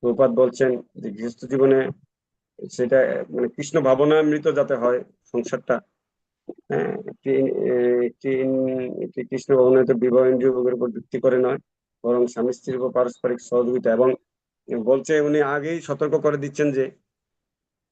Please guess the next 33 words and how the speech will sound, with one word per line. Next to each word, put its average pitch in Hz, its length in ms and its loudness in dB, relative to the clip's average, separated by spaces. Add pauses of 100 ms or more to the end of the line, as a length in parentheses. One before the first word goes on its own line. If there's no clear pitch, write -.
(180)
এ, 117 580 0
সাংসারিক 135 500 -4
জীবন 147 360 0
হবে 135 420 0
একে 143 300 -2
অপরের 143 400 -4
উপরে, 135 280 -2
মানে, 123 280 -2 (420)
যেটা 123 540 -4 (400)
যাতে 120 260 -8
কোনো 139 180 2
রকম 139 220 2
দ্বন্দ্ব 135 340 0
বিদ্বন্দ্ব 131 480 0
না 127 160 -2
হয়, 123 240 -2 (580)
যেটা 120 320 -4
আধ্যাত্মিক 147 520 -4
জীবনে 143 320 2
যাতে 135 200 0
অগ্রসর 135 440 -2
হওয়া, 131 220 -6
মানে, 123 380 -4
কৃষ্ণ 147 300 -2
ভাবনামৃত 143 480 4
হয়, 127 260 2 (440)
যে 117 120 0
আধ্যাত্মিক 131 520 -4
জীবনে 143 260 2
যাতে 135 180 0
অগ্রসর 135 460 0
হওয়া 127 240 2
যায়। 127 260 -2